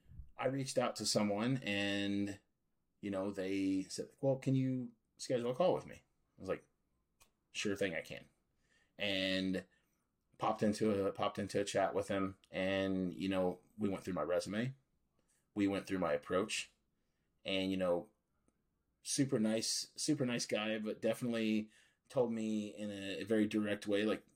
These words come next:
"You cannot apply to jobs like this any longer. You're not gonna get any traction. You're not gonna meet anyone.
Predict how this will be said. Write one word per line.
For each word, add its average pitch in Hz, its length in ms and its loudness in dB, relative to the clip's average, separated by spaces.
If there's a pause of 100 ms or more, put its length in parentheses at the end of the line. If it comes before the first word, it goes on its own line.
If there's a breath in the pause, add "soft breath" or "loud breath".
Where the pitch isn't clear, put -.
"You 110 120 -2
cannot 107 500 2
apply 92 260 0
to 87 80 -6
jobs 90 260 0
like 87 120 -6
this 90 180 -8
any 87 120 -6
longer. 82 340 -4 (560)
You're 107 120 2
not 98 220 0
gonna 95 160 0
get 92 120 0
any 87 140 -2
traction. 82 480 -2
You're 95 100 -8
not 90 180 -2
gonna 90 160 -2
meet 95 180 -2
anyone. 98 360 -4